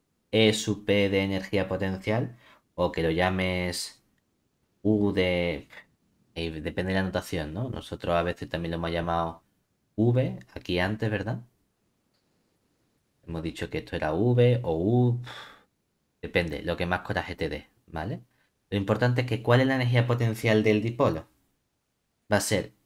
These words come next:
menos el momento dipolar P flechita multiplicado escalarmente por ese campo E que está actuando, ¿vale? Y con esa energía potencial ocurre lo mismo de siempre.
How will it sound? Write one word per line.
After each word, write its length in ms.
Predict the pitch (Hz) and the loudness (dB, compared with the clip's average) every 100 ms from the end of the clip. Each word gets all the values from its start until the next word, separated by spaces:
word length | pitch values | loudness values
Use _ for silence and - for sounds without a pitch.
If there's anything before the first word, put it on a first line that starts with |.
| _ _ - | _ _ -4
menos 680 | 110 135 139 254 262 - _ _ _ _ _ _ _ _ _ _ | 2 2 2 -2 -8 -18 _ _ _ _ _ _ _ _ _ _
el 220 | 104 104 | 4 4
momento 540 | 101 98 104 110 110 113 | 4 2 2 2 2 0
dipolar 560 | 113 - 110 120 107 | 0 2 4 4 2
P 120 | - 104 | 0 0
flechita 560 | 117 120 131 127 147 - | 0 -2 -2 -2 -4 -2
multiplicado 720 | 110 127 127 123 123 120 92 | 0 0 0 -2 0 2 2
escalarmente 760 | 92 - 113 120 123 131 131 143 | -2 2 4 4 2 -2 -6 -4
por 400 | 117 135 - - _ _ _ _ _ _ _ _ _ _ _ - | 0 0 -2 -14 _ _ _ _ _ _ _ _ _ _ _ -2
ese 320 | 110 110 113 | -2 0 0
campo 380 | 107 101 98 101 | 0 0 0 0
E 200 | 120 - _ _ | 0 -4 _ _
que 100 | - | -6
está 200 | 98 - | -4 -4
actuando, 600 | 95 - 85 76 71 78 - _ - | -6 -4 -4 -4 -6 -14 -20 _ -8
¿vale? 340 | 80 160 - _ - _ _ _ _ - | -6 -6 -8 _ -20 _ _ _ _ 2
Y 380 | 175 196 240 _ _ _ _ - | 4 4 -2 _ _ _ _ 0
con 200 | 101 104 | 2 4
esa 220 | 110 113 | 2 2
energía 380 | 107 107 113 110 | 2 4 2 4
potencial 600 | 120 123 123 139 139 - _ _ - | 4 4 2 2 0 -4 _ _ -4
ocurre 380 | 95 98 98 101 | -2 0 2 4
lo 60 | |
mismo 200 | 98 101 | 4 2
de 100 | 113 | 2
siempre. 480 | 123 165 123 85 | 2 0 0 -4